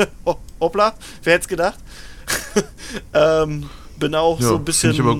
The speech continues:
Speaker 2: gut, sowas auch zuzugeben. Ist ja auch nichts
Speaker 1: Ja.
Speaker 2: Schlimmes, aber
Speaker 1: Ja, ne,
Speaker 2: manche
Speaker 1: ich
Speaker 2: würden
Speaker 1: find,
Speaker 2: sich
Speaker 1: das
Speaker 2: das nicht
Speaker 1: ist schön.
Speaker 2: trauen.
Speaker 1: <laughs> Ähm, ist,
Speaker 2: Ja.
Speaker 1: ist halt, äh, kann auch manchmal ein bisschen dickköpfig sein, stur, aber auch, ja, kriegt dann auch, kann auch mal den Mut aufbringen,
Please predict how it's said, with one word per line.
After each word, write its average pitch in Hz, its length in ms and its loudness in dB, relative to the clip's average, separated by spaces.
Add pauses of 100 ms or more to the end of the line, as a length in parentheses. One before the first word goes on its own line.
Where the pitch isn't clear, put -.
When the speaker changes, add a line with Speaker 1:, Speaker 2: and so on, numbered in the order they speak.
(160)
Speaker 2:
gut, 123 180 0
sowas 127 260 4
auch 120 220 2
zuzugeben. 107 720 0
Ist 101 120 -2
ja 113 60 4
auch 107 60 4
nichts 110 180 0
Speaker 1:
Ja. - 60 -4
Speaker 2:
Schlimmes, 131 340 0
aber 113 120 4
Speaker 1:
Ja, 127 300 4
ne, 147 220 2
Speaker 2:
manche 110 200 2
Speaker 1:
ich 110 40 0
Speaker 2:
würden 110 80 4
Speaker 1:
find, - 20 4
Speaker 2:
sich 196 100 4
Speaker 1:
das 196 100 4
Speaker 2:
das - 140 -2
nicht 120 120 -2
Speaker 1:
ist - 60 -4
schön. 104 180 2
Speaker 2:
trauen. 104 200 -2 (400)
Speaker 1:
<laughs> 233 360 -8
Ähm, 139 500 4
ist, 131 400 0
Speaker 2:
Ja. 151 60 -6
Speaker 1:
ist 147 160 0
halt, 135 340 2
äh, 135 280 -2 (100)
kann 240 200 -2
auch 151 260 0
manchmal 156 340 0
ein 139 80 -4
bisschen 135 240 -6
dickköpfig 214 460 -2
sein, 170 200 -2
stur, 180 640 -2
aber 147 180 0
auch, - 320 -6 (680)
ja, 196 280 -4
kriegt 151 260 -6
dann 147 100 2
auch, 135 140 -2 (100)
kann 143 160 -2
auch 143 80 -4
mal 139 120 0
den 135 120 2
Mut 156 160 -2
aufbringen, 151 560 -2